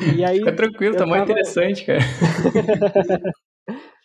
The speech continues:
Speaker 1: E aí eu tava na, na, na Couto já há dois anos e meio,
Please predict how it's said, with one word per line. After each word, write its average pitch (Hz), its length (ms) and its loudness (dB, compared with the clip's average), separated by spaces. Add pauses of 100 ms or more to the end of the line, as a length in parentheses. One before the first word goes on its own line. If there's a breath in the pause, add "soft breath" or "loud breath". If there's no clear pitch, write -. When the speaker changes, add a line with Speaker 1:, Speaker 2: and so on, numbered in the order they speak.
(600 loud breath)
Speaker 1:
E 190 180 0
aí 196 320 0
eu 226 120 0
tava 190 540 0
na, 170 580 2
na, 156 200 0
na 156 120 0
Couto 147 320 -2
já 143 100 0
há - 20 -2
dois 143 200 0
anos 147 240 -2
e 175 60 0
meio, 202 500 -2